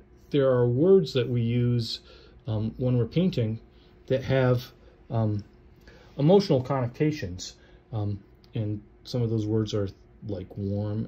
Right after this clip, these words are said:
and cool and light and dark. And, uh, I think it's silly for us as painters not to, um, take advantage of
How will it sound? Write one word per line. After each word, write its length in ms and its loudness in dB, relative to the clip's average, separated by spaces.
and 160 -8
cool 480 -4
and 160 -4
light 400 -4
and 200 -6
dark. 400 -2
And, 380 -2
uh, 280 -4
I 100 -2
think 340 0
it's 400 -8
silly 680 0
for 300 -10
us 400 -8
as 240 -10
painters 720 -8
not 440 -2
to, 380 -6
um, 240 -8
take 280 -2
advantage 720 -4
of 260 -8